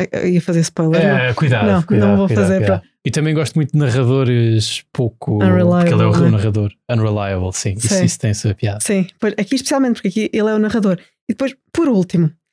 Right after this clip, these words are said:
Speaker 1: e aqui eu tenho dúvidas, porque isto não é bem ficção,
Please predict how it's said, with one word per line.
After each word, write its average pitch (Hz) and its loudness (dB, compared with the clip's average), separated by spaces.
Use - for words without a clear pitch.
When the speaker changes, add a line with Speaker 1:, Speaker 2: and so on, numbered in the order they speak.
Speaker 1:
e 190 -2
aqui 180 -6
eu 220 -2
tenho 208 0
dúvidas, 165 0
porque 175 -4
isto - -4
não 190 4
é 190 2
bem 190 2
ficção, 175 -4